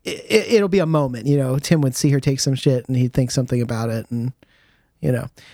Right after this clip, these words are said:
Yeah, so that's something we could, we could add when we, when we go back over this. I think that's a fair,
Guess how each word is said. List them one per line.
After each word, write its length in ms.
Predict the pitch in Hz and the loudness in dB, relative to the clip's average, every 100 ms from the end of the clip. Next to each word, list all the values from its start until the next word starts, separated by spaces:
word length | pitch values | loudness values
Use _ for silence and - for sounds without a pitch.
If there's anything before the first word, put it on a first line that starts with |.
| - - | -10 2
Yeah, 200 | 190 127 | 2 4
so 140 | 214 | 2
that's 140 | 226 | 2
something 260 | 262 233 180 | 2 2 2
we 120 | 156 | 0
could, 220 | - 135 - | 0 -2 0
we 100 | 151 | 0
could 140 | 139 139 | 2 2
add 260 | 131 120 | 0 -2
when 100 | 135 | -2
we, 160 | 127 127 _ | -2 -4 _
when 100 | - | -4
we 60 | 143 | 0
go 100 | 143 | 0
back 220 | 135 131 | -2 0
over 220 | 139 131 | 0 0
this. 340 | 131 127 - - | -2 -2 -2 -2
I 100 | 135 | -2
think 200 | 147 139 | 0 0
that's 240 | 135 123 - | -2 -2 0
a 140 | 123 | 0
fair, 540 | - 135 123 117 120 | 0 0 0 0 -2